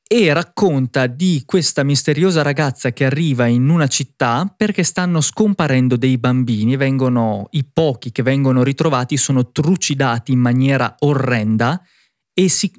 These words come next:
intuisce che c'è una sorta di creatura mostruosa che si nasconde nel bosco e a cui lei è intenzionata a dare la caccia.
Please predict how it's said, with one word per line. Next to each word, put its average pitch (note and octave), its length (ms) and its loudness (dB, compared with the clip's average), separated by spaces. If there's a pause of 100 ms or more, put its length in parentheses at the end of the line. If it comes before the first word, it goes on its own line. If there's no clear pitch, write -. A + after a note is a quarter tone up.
intuisce G3 840 2
che C#3 140 -4
c'è C#3 400 0 (100)
una D3 280 -2
sorta F#3 440 -2
di C3 180 -6
creatura D#3 680 0
mostruosa C3+ 760 0
che A#2 140 -4
si - 100 -2
nasconde C3+ 640 0
nel D3 240 2
bosco A#2+ 480 -2
e D3+ 60 0
a C#3 40 -2
cui D3+ 200 -2
lei C#3+ 180 2
è C#3 40 2
intenzionata C3+ 680 -2
a B2+ 40 -2
dare A#2+ 220 -2
la A2+ 140 -2
caccia. G#2+ 500 -6